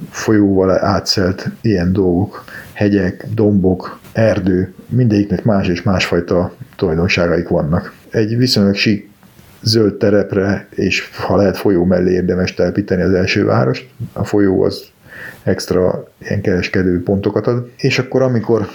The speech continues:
letelepítetted a várost, akkor rögtön látszik, hogy elkezd, elkezdődik a termelés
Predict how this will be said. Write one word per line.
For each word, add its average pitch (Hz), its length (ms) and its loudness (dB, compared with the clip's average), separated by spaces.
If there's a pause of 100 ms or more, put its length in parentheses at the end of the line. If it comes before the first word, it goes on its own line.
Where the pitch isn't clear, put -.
(220)
letelepítetted 107 720 -2
a 165 80 0
várost, 135 400 0
akkor 107 260 -2
rögtön 90 320 0
látszik, 101 400 0
hogy 95 160 0
elkezd, 87 480 -2 (160)
elkezdődik 87 520 -2
a 90 80 -4
termelés 85 800 0